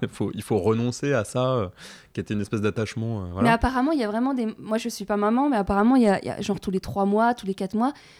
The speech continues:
Speaker 2: t'es obligé de te... parce que quand tu prends la fringue pour habiller le gamin, euh, tous les matins, tu sais qu'elle va aller, qu'elle rentre, nickel.
Speaker 1: Eh oui.
Speaker 2: Mais que tous les trois, quatre mois, la maman, parce que ma-, apparemment, majoritairement, c'est la maman,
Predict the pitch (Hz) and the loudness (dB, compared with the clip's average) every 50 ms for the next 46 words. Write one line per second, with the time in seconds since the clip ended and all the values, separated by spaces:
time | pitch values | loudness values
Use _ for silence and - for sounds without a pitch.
0 | _ _ - 214 208 190 214 226 - _ _ - 202 190 180 175 175 190 - - | _ _ -2 -2 0 0 -2 -6 -6 _ _ -2 0 0 0 0 -4 -6 -6 -6
1 | 185 - 220 208 - - - - 214 196 196 190 185 - - - 247 226 233 233 | -6 -4 -4 -6 -6 -8 -8 -6 -4 -2 -2 -4 -6 -6 -8 -6 -4 -2 0 -2
2 | 214 202 - - 196 196 185 175 185 196 190 185 185 196 190 208 214 220 - 208 | -2 -4 -4 -4 -4 -4 -2 -2 -2 -2 -2 0 0 0 2 2 2 2 0 -2
3 | - - - - - _ _ - - 190 190 185 180 175 175 175 175 170 - - | -4 -8 -20 -20 -20 _ _ -6 -4 -2 -2 -2 -2 -2 -2 -2 -4 -4 -6 -4
4 | 202 190 185 185 190 - 262 294 330 339 294 - - - - 214 - - 202 - | -2 -2 -2 -2 -2 -2 -2 -4 -4 -4 -8 -14 -18 -18 -16 -12 -8 -8 -6 -4
5 | 196 190 175 185 180 175 180 202 233 254 254 - 254 196 190 180 208 208 226 247 | -4 -2 0 0 0 2 2 2 2 0 -2 -2 -2 -4 -2 -2 -2 0 0 0
6 | 247 - 214 196 196 196 185 - 254 302 330 240 95 101 117 113 - - - - | -2 -2 -2 0 0 0 0 -2 -2 -2 0 -2 -2 -2 -4 -6 -8 -14 -18 -6
7 | - 208 208 208 - 214 - - 226 220 - - 247 233 226 208 - 240 254 285 | 0 0 0 2 0 -4 -2 0 -2 -2 0 0 -2 0 0 -2 0 2 2 2
8 | 269 233 220 208 208 214 233 277 359 392 381 _ _ _ _ _ - - - - | 4 4 4 4 4 4 4 2 2 0 -4 _ _ _ _ _ -20 -20 -20 -20
9 | - - - 113 110 - - - - 208 202 185 196 208 208 208 190 185 190 185 | -18 -14 -12 -12 -12 -12 -14 -8 -6 -4 -2 0 2 2 2 2 0 0 -2 -4
10 | 185 - 185 185 196 202 - 202 180 175 175 180 190 220 311 - | -4 -4 -4 -4 -4 -4 -4 -4 -2 -2 -2 0 0 -2 -2 -4